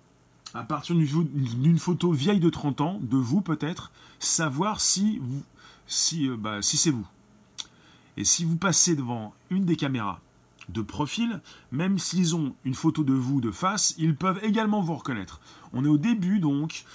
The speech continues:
d'une reconnaissance faciale qui risque évidemment de s'améliorer. En Chine donc, je vous le répète, ils associent également une analyse du comportement.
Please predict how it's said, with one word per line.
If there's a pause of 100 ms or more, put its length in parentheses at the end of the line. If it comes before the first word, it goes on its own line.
(240)
d'une
reconnaissance
faciale (240)
qui
risque
évidemment
de
s'améliorer. (300)
En
Chine
donc,
je
vous
le
répète, (320)
ils
associent
également
une
analyse
du
comportement.